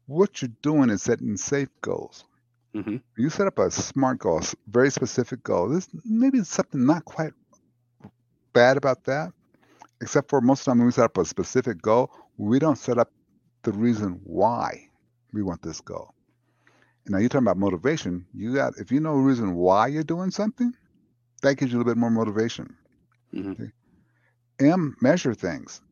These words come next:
Speaker 1: Okay. When you look at the other parts of it, measurement and timelines go out the window. So the two critical areas of smart goals to make them dumb is achievable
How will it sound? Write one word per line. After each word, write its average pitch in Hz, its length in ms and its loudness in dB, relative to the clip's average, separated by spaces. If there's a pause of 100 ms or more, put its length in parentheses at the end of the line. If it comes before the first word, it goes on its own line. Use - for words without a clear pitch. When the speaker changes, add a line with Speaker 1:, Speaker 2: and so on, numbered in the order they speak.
Speaker 1:
Okay. 110 280 -8 (1000)
When 120 160 2
you 190 80 4
look 226 160 -2
at - 80 -6
the 101 160 -4
other 110 240 2
parts - 420 -2
of 151 140 -2
it, 170 160 -6 (320)
measurement 156 520 0
and 110 140 -4
timelines 131 560 0
go 117 160 2
out 104 140 2
the 98 80 -4
window. 90 340 -6 (1400)
So 110 240 4
the - 80 -4 (240)
two - 160 -4
critical 143 360 -2
areas 113 320 2
of 92 120 -4
smart 120 280 0
goals 107 160 0
to 104 60 -4
make 107 120 0
them 95 120 -2
dumb 110 280 2
is 87 120 -6
achievable 160 680 -2